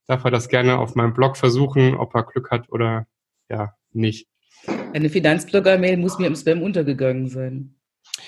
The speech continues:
Speaker 1: Ich hab, ich hab mich, ehrlich gesagt, ich hab mich gar nicht getraut, alle anzuschreiben. Ich hab nur die paar <laughs> angeschrieben,
Speaker 2: Wir machen doch alle
Speaker 1: die ich persönlich
Speaker 2: mit,
Speaker 1: kenne, weil ich
Speaker 2: niemand
Speaker 1: finde,
Speaker 2: will.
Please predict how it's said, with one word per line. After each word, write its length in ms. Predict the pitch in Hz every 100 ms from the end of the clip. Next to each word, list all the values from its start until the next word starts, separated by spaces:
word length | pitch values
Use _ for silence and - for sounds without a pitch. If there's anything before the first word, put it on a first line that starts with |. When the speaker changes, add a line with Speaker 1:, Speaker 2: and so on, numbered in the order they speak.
| -
Speaker 1:
Ich 200 | 156 180
hab, 280 | 196 - -
ich 120 | 160
hab 140 | 196 196
mich, 160 | 131
ehrlich 160 | 170 180
gesagt, 220 | 156 147
ich 60 | 170
hab 100 | 165
mich 120 | 135
gar 120 | 160
nicht 120 | 165
getraut, 380 | 127 120 151 156 -
alle 200 | 170 190
anzuschreiben. 680 | 127 120 - 127 117 135 143
Ich 100 | 127
hab 100 | 143
nur 200 | 143 165
die 100 | 175
paar 340 | 240 - 180 185
<laughs> 0 |
angeschrieben, 640 | 185 170 139 - - 226
Speaker 2:
Wir 40 | 208
machen 240 | 233 277
doch 160 | 208 -
alle 240 | 233 320
Speaker 1:
die 140 | 226
ich 100 | 208
persönlich 40 | -
Speaker 2:
mit, 60 | -
Speaker 1:
kenne, 240 | 185 185
weil 160 | 240 220
ich 100 | -
Speaker 2:
niemand 160 |
Speaker 1:
finde, 0 |
Speaker 2:
will. 20 | 339